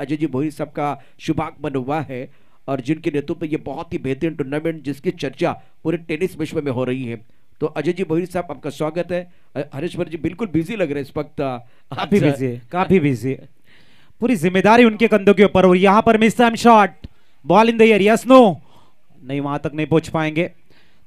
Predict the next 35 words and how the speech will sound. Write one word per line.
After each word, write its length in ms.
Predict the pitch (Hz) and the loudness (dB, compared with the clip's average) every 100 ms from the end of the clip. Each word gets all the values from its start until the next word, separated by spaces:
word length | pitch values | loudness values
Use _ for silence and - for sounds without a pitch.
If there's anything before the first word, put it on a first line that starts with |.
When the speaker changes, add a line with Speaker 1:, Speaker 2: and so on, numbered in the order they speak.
| - | 4
Speaker 2:
दो 100 | 247 | 6
रन 120 | 269 | 6
जरूर 240 | 226 262 | 6 6
मुकम्मल 420 | 226 196 202 202 190 | 4 2 0 2 2
होंगे। 220 | 185 196 | 2 0
कल्पेश 400 | 160 147 180 - | -2 0 0 0
काफी 480 | 175 175 180 165 131 | -2 0 2 2 -2
तेजी 360 | - 156 175 | -2 -2 0
से 140 | 180 156 | -2 2
दौड़े 240 | 147 160 | 4 4
थे, 180 | 165 180 - - - - - - | 0 -4 -8 -20 -20 -20 -20 -16
काफी 180 | 143 170 | -4 -2
बेहतरीन 420 | 147 147 170 220 | 0 0 0 -2
बल्लेबाज 440 | 180 160 151 185 202 | -2 -2 0 0 -2
है 80 | 180 | -2
कल्पेश। 500 | 139 156 165 - - - - - - - - - | -4 -2 -2 -4 -18 -20 -20 -20 -20 -20 -16 -4
और 60 | |
यहाँ 120 | 240 240 | -2 2
पर 60 | 240 | 6
दो 180 | 202 | 8
रनों 200 | 220 214 | 8 4
के 120 | 214 214 | -2 0
सारे 280 | 208 202 | 2 2
स्कोर 220 | 202 196 190 | 2 0 2
में 100 | 185 | 0
इजाफा 380 | 123 151 160 | 2 -2 2
और 100 | 175 | 0
स्कोर, 300 | 165 165 160 | 0 2 4
अ, 140 | 160 151 | 4 0
पहुंचता 480 | 135 151 165 165 214 | -2 0 0 2 2
हुआ 280 | 143 160 - - - - - - - - - 151 | 2 -2 -10 -20 -20 -20 -20 -20 -20 -20 -8 -2
ट्वेंटी 540 | 165 160 185 180 - - - - - - - - | -2 2 0 0 -6 -20 -20 -20 -20 -20 -20 -20
सेवन, 600 | - - 185 165 147 117 104 - - - - - - - - - - 185 | -16 -4 2 4 4 -2 -10 -20 -20 -20 -20 -20 -20 -20 -20 -20 -18 -12
सत्ताईस 600 | - 190 - 196 175 - | -4 -4 0 2 2 0
पर। 180 | 135 | -2